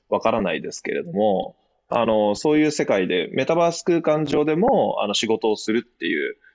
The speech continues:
あの、そういう時代になった時に、我々もそこはやはり、あの、顧客のニーズとしても出てくるところだと思うし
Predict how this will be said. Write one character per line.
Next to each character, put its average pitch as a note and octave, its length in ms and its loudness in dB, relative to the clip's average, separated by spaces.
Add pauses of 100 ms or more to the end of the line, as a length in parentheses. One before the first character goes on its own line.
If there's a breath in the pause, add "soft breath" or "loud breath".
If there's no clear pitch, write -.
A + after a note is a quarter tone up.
(140)
あ G#2 120 0
の、 G2 80 2
そ A#2 180 0
う A2+ 60 2
い A2 260 2
う - 100 -4 (280)
時 A2 160 0
代 A2 200 2
に G#2 120 2
な A2 100 2
っ - 80 -8
た F2 100 -2
時 A2+ 260 -4
に、 E3 440 0 (340 soft breath)
我 A2+ 180 4
々 G#2+ 240 4
も G2+ 320 0
そ - 140 -8
こ A2 100 0
は G2+ 100 4
や G2 80 2
は G2 140 -2
り、 C2 240 -8 (300)
あ G2 120 -2
の、 F2+ 100 -2
顧 G#2+ 140 -6
客 A2+ 220 -4
の G#2+ 120 0
ニ G#2 140 0
ー F#2 60 -4
ズ - 60 -14
と A2 100 0
し - 60 -4
て G#2 80 -4
も F#2+ 100 -2
出 F2 160 -8
て - 120 -4
く - 160 -10
る - 200 -6 (240)
と - 100 -4
こ F#2+ 120 0
ろ F#2+ 100 2
だ D#2 80 0
と - 120 -4
思 E2 220 -2
う F2+ 40 -4
し D#3 560 0